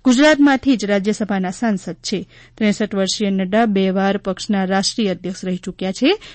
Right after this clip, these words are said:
તેઓ નરેન્દ્ર મોદીના પ્રથમ કાર્યકાળમાં કેન્દ્રીય આરોગ્ય મંત્રી હતા. ગુજરાત ભાજપના પ્રદેશ પ્રમુખ રહી ચૂકેલા સી આર પાટીલ સતત ચોથી વાર નવસારી બેઠક પરથી સાંસદ ચૂંટાયા છે. આ વખતે પહેલીવાર તેમને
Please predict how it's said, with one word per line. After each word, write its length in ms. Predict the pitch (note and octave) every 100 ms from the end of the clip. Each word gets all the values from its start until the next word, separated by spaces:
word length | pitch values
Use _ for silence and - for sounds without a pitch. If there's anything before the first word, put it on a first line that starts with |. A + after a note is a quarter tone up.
| -
તેઓ 220 | A#3 A3+ G#3+
નરેન્દ્ર 440 | G3+ G3+ B3 C4+
મોદીના 440 | A3 G3 G3 G3+
પ્રથમ 420 | G3+ G3+ G3 C4+ C#4+
કાર્યકાળમાં 680 | F3+ F3 - A#3+ D4+ - - - -
કેન્દ્રીય 420 | B3 A#3 B3 C#4+
આરોગ્ય 420 | - F#3 G3+ A3
મંત્રી 340 | F3+ E3 - F3+
હતા. 300 | E3+ F3+ - _ _ _ _ _ _ -
ગુજરાત 400 | G#3+ A#3 C4 C4+
ભાજપના 500 | C4+ B3+ C4+ C4+ C#4
પ્રદેશ 420 | B3+ A3+ C4 C4+
પ્રમુખ 440 | - B3+ A#3+ A#3+
રહી 140 | G#3+ F#3+
ચૂકેલા 460 | - G#3 G#3+ A3+
સી 320 | B3 - G#3 G3
આર 120 | F#3
પાટીલ 380 | F#3+ F#3+ C#4 G#3+
સતત 360 | - G#3+ G#3+ - -
ચોથી 400 | G#3 - A3+ G#3
વાર 280 | A#3 F3+ - - - A3+
નવસારી 500 | A3+ A3+ - D4 G#3+
બેઠક 280 | F3 G3+
પરથી 380 | - F#3 F#3 G3
સાંસદ 400 | F#3+ A3 F#3+ -
ચૂંટાયા 500 | F3 G3+ F3+ F#3 F#3
છે. 280 | - C#4 G4 - - -
આ 80 | G#3+
વખતે 360 | A#3 C4+ C#4+
પહેલીવાર 560 | C4 G#3+ G#3 G#3 A#3 A3+
તેમને 380 | - G3 F#3+